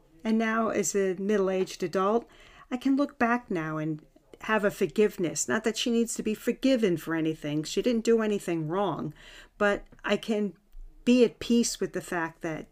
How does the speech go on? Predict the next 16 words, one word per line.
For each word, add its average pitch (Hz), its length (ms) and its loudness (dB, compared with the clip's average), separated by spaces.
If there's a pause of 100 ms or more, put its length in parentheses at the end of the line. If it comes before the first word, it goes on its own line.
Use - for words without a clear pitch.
she - 260 -4
did 220 300 2 (140)
the 190 180 -2
absolute 208 640 -4
best 190 260 -6
she 180 160 -4
can. 156 420 -4 (640)
And 175 360 -4 (240)
some 247 320 0
of 254 80 0
that 233 180 0
behavior 208 560 -2
that 175 220 -6
she 202 220 -2
had 180 420 -2
that 165 260 -6